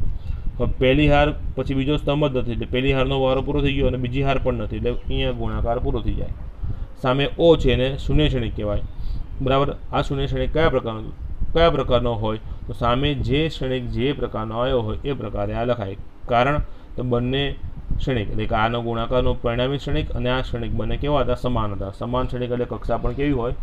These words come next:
સમાન જ હોય. એટલે અહીંયા આપણી પાસે એક જ ઘટક થઈ ગયો, ઝીરો વત્તા ચાર વત્તા ચાર એક્સ. આ એક જ ઘટક કહેવાય. એટલે સામે એક ઘટક ઝીરો લખ્યા એટલે ચાર વત્તા ચાર એક્સ ઝીરો સાથે સરખાયા.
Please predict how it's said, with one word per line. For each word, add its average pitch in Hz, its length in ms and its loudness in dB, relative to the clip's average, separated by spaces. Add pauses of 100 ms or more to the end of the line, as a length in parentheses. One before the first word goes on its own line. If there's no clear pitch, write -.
(100)
સમાન 107 360 -2
જ - 100 0
હોય. 98 180 -2 (1900)
એટલે 127 140 0
અહીંયા 131 220 4
આપણી 131 160 4
પાસે 123 240 4
એક 139 60 2
જ 127 100 4
ઘટક 110 200 2
થઈ 104 180 -2
ગયો, 104 220 0 (640)
ઝીરો 123 200 4
વત્તા 117 200 0
ચાર 117 180 2
વત્તા 110 180 -2
ચાર 110 240 2
એક્સ. 104 240 2
આ 120 40 2
એક 120 160 2
જ 127 100 2
ઘટક 110 280 2
કહેવાય. - 220 0
એટલે - 280 -4
સામે 113 280 0
એક 123 100 0
ઘટક 117 200 2
ઝીરો 107 260 -2
લખ્યા 104 240 -4
એટલે - 300 0
ચાર 120 300 2
વત્તા 117 280 2
ચાર 123 220 4
એક્સ 107 180 -6 (240)
ઝીરો 123 180 0
સાથે 98 240 2
સરખાયા. 101 400 -6